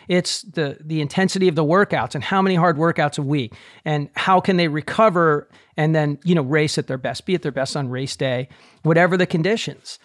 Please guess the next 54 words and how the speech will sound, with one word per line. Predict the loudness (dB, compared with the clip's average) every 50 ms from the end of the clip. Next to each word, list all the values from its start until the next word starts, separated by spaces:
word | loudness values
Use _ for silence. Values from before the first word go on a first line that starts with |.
| _ _ _
And, | -6 -4 -4 -4 -4 -4
you | -4
know, | -2
we'll | 0 2 2 4
always | 4 4 4 2 0 -2 -6 -10 -14 _
hold | -4 -2 -2 -2 -2 -2
Des | 0 0 0 0 0
up | -2 -4 -4 -6
as | -8 -6
our | -6 -6
hero | -4 -2 0 0 0 0 -2 -4 -6
for, | -8 -6 -8 -8 -8 -8 -12 -20 -20 -20 _ _ _
you | -2
know, | -2 -2 0
coming | 0 0 0 2 0 -2
through. | -2 -2 0 2 4 4 4 2
And, | 0 0 0
and, | 2 2 4
le-, | 4 2 2 2
and | 0
of | 0 2
course, | 2 2 2 2 2
Yuki | 0 0 0 0 -2 -2
too. | 0 2 2 2 2
I | 0 -2
mean, | -4 -4 -6 -6 -8 -10
you | -10 -10 -8
know, | -8 -8 -10 -8 -8
Yuki | -4 -2 -2 -2 -2 0 0 0 0 -2 -2
became | -6 -8 -6 -4 -4 -2 0 0 -2 -2
this, | -2 -4 -6 -8
this | -8 -8 -8 -8 -8 -10 -12 -14 _ -16 -12
rock | -6 -2 0 0 0 -2 -6
star, | -4 0 2 2 2
legendary | 2 2 0 0 0 0 0 0 0 0 -2
figure. | -2 0 0 0 0 0 0
He | 0 0 0
certainly | 2 2 2 4 4 4 4
was | 6 6 6 6 6 6 4 2
already | 2 2 4 4 4 4 4 2 0
idolized | 2 2 2 2 2 2 2 0 0 0 -2
by | -2 -2 -2
many | -2 -2 -2 -2 -2 -2 -4
in | -4
the | -6 -6
community | -6 -4 -4 -2 -2 -2 -4 -6
for | -6 -8 -8
just | -6 -6 -8
showing | -4 -2 0 2 2 2 2
up | 2 0 0
and | 0 -4 -4 -2 0
racing | 0 0 0 0 -2 -4 -4 0
<laughs> | 0 0
everywhere | 2 2 2 0 2 2 2 4 4 2 2